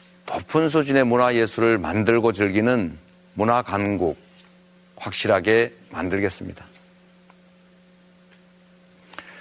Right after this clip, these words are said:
존경하는 국민 여러분, 창작의 자율성이 보장되는 나라,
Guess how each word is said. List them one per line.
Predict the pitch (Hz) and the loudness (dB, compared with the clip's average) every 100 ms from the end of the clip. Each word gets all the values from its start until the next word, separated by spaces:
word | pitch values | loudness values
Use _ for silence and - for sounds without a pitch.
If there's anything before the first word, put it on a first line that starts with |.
| - - - - - - - | -20 -20 -20 -20 -20 -6 2
존경하는 | 139 139 135 135 135 | 4 4 4 4 2
국민 | 120 135 139 | 2 4 6
여러분, | 135 117 104 95 85 85 - - - - _ _ - | 4 4 2 -2 -4 -10 -20 -20 -20 -20 _ _ -6
창작의 | - 175 170 165 156 143 135 | -2 0 2 2 4 4 2
자율성이 | - 107 117 107 113 117 127 | 2 2 2 2 2 2 2
보장되는 | 120 92 95 117 117 101 113 | -2 -2 2 2 2 0 0
나라, | 110 73 71 | 0 -2 -6